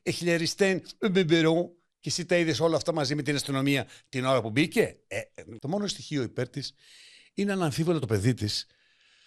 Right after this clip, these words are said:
γιατί η μάνα είναι μόνο μία. Και η μάνα της δωδεκάχρονης που το βίαιζε και το εξέδιδε ο Μίχος είναι στη φυλακή και αυτή. Από ένα μήνυμα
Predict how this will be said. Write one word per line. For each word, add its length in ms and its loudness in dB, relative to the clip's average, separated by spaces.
γιατί 280 2
η 40 4
μάνα 300 2
είναι 160 2
μόνο 260 4
μία. 420 2
Και 140 -6
η 60 2
μάνα 280 0
της 180 -6
δωδεκάχρονης 880 -2
που 480 -4
το 120 0
βίαιζε 480 4
και 100 -4
το 100 -4
εξέδιδε 760 -2
ο 100 0
Μίχος 640 0
είναι 200 0
στη 180 -4
φυλακή 460 2
και 160 -8
αυτή. 340 -8
Από 220 0
ένα 180 4
μήνυμα 520 4